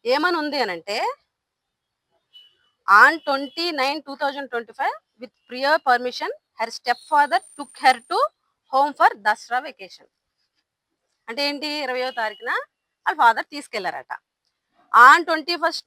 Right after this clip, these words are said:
nine two thousand twenty-five, she was taken to పిహెచ్సి దుడ్-, దుడ్డుకల్లు for further treatment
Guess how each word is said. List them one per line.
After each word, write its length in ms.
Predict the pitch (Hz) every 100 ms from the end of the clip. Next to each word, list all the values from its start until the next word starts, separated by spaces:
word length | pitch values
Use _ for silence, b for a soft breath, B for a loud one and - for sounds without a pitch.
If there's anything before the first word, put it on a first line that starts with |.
| 277
nine 180 | 285 302
two 80 | 302 311
thousand 240 | 294 285 240
twenty-five, 460 | 220 202 226 415 - _ _ _ _ _ _ _ -
she 160 | - 302 330
was 180 | 370 -
taken 300 | 302 330 339 302
to 60 | 359 311
పిహెచ్సి 420 | 311 302 - 349 285
దుడ్-, 220 | 233 226 208
దుడ్డుకల్లు 560 | 285 233 330 294 285 453 679 - _ _ _ _ -
for 140 | 392 - _ _
further 340 | 269 277 254 330 -
treatment 440 | 277 233 277 359